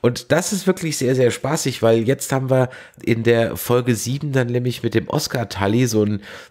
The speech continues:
junges Bübchen, was dann nach Harrenhal kommt und irgendwie erst so ein bisschen unterwürfig, duckmäuserisch, naiv tut und dann aber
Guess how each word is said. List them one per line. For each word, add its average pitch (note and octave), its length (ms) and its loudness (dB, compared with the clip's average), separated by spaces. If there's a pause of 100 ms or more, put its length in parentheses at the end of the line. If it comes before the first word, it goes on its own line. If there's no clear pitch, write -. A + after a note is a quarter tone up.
junges A#2+ 600 2
Bübchen, B2+ 520 0
was A2+ 160 0
dann A2 140 0
nach G#2 200 0
Harrenhal G#2+ 460 0
kommt C#3 360 -2 (380)
und C3 460 0 (640)
irgendwie C3+ 340 2
erst B2+ 240 2
so C#3 80 0
ein B2+ 80 -2
bisschen C3+ 560 -2
unterwürfig, C#3+ 840 2
duckmäuserisch, C#3 840 0
naiv A#2 400 -2
tut C3+ 380 -4
und A2 220 -4
dann F3+ 180 -2
aber A2 520 2